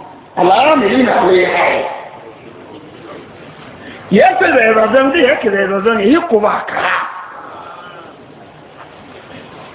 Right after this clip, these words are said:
Wọ́n mu alafati kunu buhum, àtẹnumẹ kaka. E, iye sika, e, e, al-mu'allafati, aye nna nnete yi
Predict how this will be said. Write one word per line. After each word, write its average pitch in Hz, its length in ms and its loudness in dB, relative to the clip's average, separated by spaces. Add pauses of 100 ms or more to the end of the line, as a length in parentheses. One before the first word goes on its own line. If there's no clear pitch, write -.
(880)
Wọ́n 311 200 6
mu 285 160 6
alafati 285 600 4
kunu 269 320 4
buhum, 254 440 4 (460)
àtẹnumẹ 240 580 4
kaka. 254 360 2 (1300)
E, 254 80 8 (160)
iye 269 280 4
sika, 233 280 0 (680)
e, 214 60 4
e, 220 400 2
al-mu'allafati, 240 800 2
aye 294 220 2
nna 208 160 0
nnete 233 320 0
yi 202 200 0